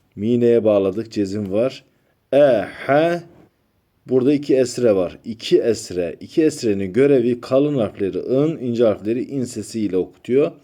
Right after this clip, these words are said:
D harfi ince olduğu için din diye okutuyor. Din. Ve iki esreden, iki üstünden, iki ötreden ve cezimli nundan sonra mutlaka bir tecvid kuralı var diyoruz.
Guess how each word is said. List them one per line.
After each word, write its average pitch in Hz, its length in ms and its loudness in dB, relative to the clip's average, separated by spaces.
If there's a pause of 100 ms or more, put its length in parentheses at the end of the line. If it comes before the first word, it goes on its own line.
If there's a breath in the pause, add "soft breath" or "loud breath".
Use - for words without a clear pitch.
(680 loud breath)
D 127 240 2
harfi 131 460 0
ince 120 300 0
olduğu 135 240 4
için 131 440 -6
din 117 540 0
diye 92 160 0
okutuyor. 85 680 -6 (140)
Din. 104 380 -2 (1200 soft breath)
Ve 156 420 4
iki 151 240 2
esreden, 135 580 2
iki 143 280 -4
üstünden, 123 600 -2
iki 120 240 -6
ötreden 117 580 0
ve 107 140 0
cezimli 113 500 -4
nundan 120 340 -2
sonra 107 340 0
mutlaka 127 540 -4
bir 113 120 -6
tecvid 117 320 -4
kuralı 98 380 -2
var 90 240 -4
diyoruz. 135 440 -4